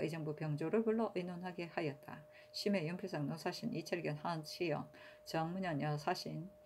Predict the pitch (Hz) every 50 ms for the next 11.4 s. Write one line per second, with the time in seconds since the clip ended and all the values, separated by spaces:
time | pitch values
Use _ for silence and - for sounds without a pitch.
0 | - - - - - - - 160 156 160 156 175 185 180 - 180 202 196 - -
1 | 156 151 - - - - 180 185 190 165 156 170 175 180 180 165 143 147 - -
2 | - 151 160 160 160 - - - 180 180 - - 208 208 208 214 233 285 277 -
3 | - 160 160 156 151 - - 156 147 151 147 147 147 151 151 147 147 147 156 151
4 | 147 151 - - - - - - - - - - - 185 196 202 220 220 - 226
5 | 233 202 156 - - 170 160 165 196 240 277 233 151 151 - 220 220 - - -
6 | 151 151 156 190 226 254 226 - - 190 180 - 180 170 156 151 - 196 196 -
7 | 156 151 - - - - - - - - - - - - - 147 139 - - 160
8 | 165 175 196 202 240 233 - 262 302 320 311 262 180 147 156 165 151 151 185 220
9 | - - - 151 - - - 151 143 143 143 160 185 233 277 - - 214 208 -
10 | - 190 190 185 175 180 190 202 208 226 - - - 131 135 139 143 147 147 147
11 | 151 180 185 - - 160 151 143